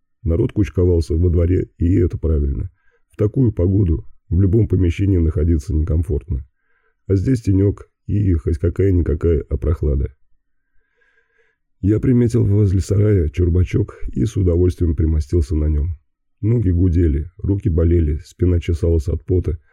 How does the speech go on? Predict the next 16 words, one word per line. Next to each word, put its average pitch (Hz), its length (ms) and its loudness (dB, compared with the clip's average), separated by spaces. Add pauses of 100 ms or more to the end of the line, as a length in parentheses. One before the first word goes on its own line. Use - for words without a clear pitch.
(260)
а 85 200 -2
всё 87 180 -4
равно 92 240 2
настроение 80 520 0
было 76 200 0
хорошим. 80 560 -4 (540)
Пусть 113 260 0
я 101 200 2
не 90 200 2
купил 110 360 0
то, 82 180 -2
что 78 160 -4
хотел, 80 480 -2 (300)
но 104 220 0
начало-то 82 540 0
положено. 80 640 0